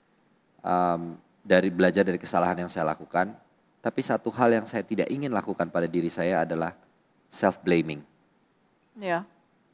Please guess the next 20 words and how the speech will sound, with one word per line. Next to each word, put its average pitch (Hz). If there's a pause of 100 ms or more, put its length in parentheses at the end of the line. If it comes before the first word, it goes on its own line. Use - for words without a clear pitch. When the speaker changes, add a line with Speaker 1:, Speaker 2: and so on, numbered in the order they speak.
(840)
Speaker 1:
Self-blaming 101
bahwa 87
saya 87
nggak 80
layak, 82 (920)
saya -
tidak 80
pantas, 90 (640)
saya -
kurang 87
ini, 87
kurang 85
itu. 120
Saya, - (840)
just -
don't 107
do 92
that 85
to -
yourself. 76